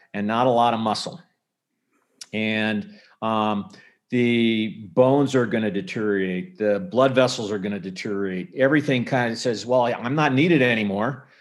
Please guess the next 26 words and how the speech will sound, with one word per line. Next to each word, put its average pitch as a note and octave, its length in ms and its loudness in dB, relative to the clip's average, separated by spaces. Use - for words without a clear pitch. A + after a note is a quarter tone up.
you B2 80 -2
know, A#2+ 240 2
so A2+ 540 -2
adios. C#3+ 640 2
And, B2 480 0
um, A2+ 600 0
that's C3+ 380 2
where C#3 240 6
regular B2 440 4
exercise D3 560 2
comes A2+ 320 -6
in, G#2+ 140 -4
because A2+ 360 0
it A#2 180 -2
provides B2+ 680 0
a C3+ 80 2
stimulus D3+ 1000 0
to A#2+ 400 -2
try C#3 320 2
to C#3+ 180 -2
deal C3 540 2
with A#2 540 2
the, G#2+ 600 0
uh, G#2 480 -2
challenges C3+ 720 0
that A2 320 0